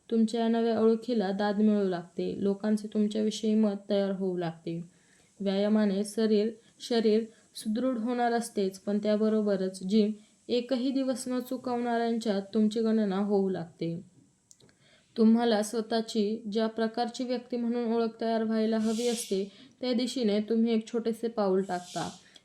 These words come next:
या अशा पद्धतीने घडून येणाऱ्या बदलांचा आपण फारच क्वचित विचार करतो, कारण आपल्यातील प्रत्येकजण अंतिम ध्येय प्राप्तीच्या विचारातच बुडलेला असतो.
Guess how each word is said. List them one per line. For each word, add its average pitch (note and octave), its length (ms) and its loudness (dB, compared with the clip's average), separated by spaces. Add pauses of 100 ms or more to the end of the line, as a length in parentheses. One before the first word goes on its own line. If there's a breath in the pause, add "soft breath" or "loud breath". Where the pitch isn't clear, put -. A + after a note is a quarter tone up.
या G#3+ 140 4
अशा G#3+ 200 -2
पद्धतीने A3+ 600 2
घडून G#3+ 340 4
येणाऱ्या A3+ 340 2
बदलांचा A3 680 0
आपण G#3+ 420 0
फारच A3+ 400 -2
क्वचित A3+ 380 -2
विचार A3 320 -2
करतो, F3 580 -8 (360 loud breath)
कारण G#3+ 360 2
आपल्यातील G#3+ 500 0
प्रत्येकजण G#3+ 800 0
अंतिम G#3 460 0
ध्येय A3+ 200 2
प्राप्तीच्या A3 580 -2
विचारातच A3 680 0
बुडलेला G3 480 2
असतो. F3+ 540 -6